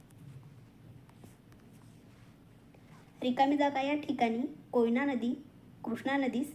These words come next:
येऊन मिळते, तर कराड या ठिकाणी कोयना नदी कृष्णा नदीस येऊन मिळते, कराड या ठिकाणी. नेक्स्ट,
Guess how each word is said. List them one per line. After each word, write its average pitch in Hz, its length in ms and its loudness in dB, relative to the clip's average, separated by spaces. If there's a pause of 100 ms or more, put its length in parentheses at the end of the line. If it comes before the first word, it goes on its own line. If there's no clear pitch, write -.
(100)
येऊन 220 240 2
मिळते, 233 380 2 (400)
तर 226 120 0 (680)
कराड 262 380 2 (260)
या 247 140 0
ठिकाणी 240 460 0 (460)
कोयना 240 300 6
नदी 277 320 2 (200)
कृष्णा 269 340 -2
नदीस 262 360 -2 (160)
येऊन 220 260 2
मिळते, 233 380 0 (300)
कराड 208 260 0
या 208 120 2
ठिकाणी. 233 380 0 (440)
नेक्स्ट, - 400 -6